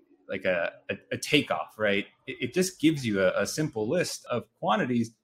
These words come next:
and that data was all there. Well, imagine all these other, like, questions that people are asking that, like, where the answer is in the data in these bim files, just developers and, and companies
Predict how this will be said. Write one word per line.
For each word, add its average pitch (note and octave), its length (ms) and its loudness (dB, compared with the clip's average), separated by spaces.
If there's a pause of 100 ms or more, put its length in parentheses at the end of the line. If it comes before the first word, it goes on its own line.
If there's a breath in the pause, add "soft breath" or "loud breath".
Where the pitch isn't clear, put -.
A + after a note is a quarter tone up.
(140)
and B2 100 2
that C3 180 2
data C#3+ 240 4
was A#2 180 0
all G#2+ 140 4
there. D3 340 6
Well, A#2+ 200 2
imagine C#3 440 0
all C#3 120 6
these B2 220 2
other, A#2 340 6
like, G2 220 0
questions G#2 520 0
that F#2+ 180 -2
people G#2+ 280 -4
are G#2+ 200 2
asking A2+ 640 -2
that, G2 80 -6 (800)
like, G2 140 -2 (300)
where A#2 140 6
the A2 180 0
answer C3 320 0
is C#3 340 4
in B2+ 260 2
the G#2 60 0
data G2 500 0
in G#2+ 100 -2
these F#2+ 180 -4
bim D3 240 -2
files, F#2+ 420 0 (680)
just A2 200 -6 (560)
developers G2+ 640 4
and, F#2 140 -2
and F#2 240 -4
companies G2 640 -2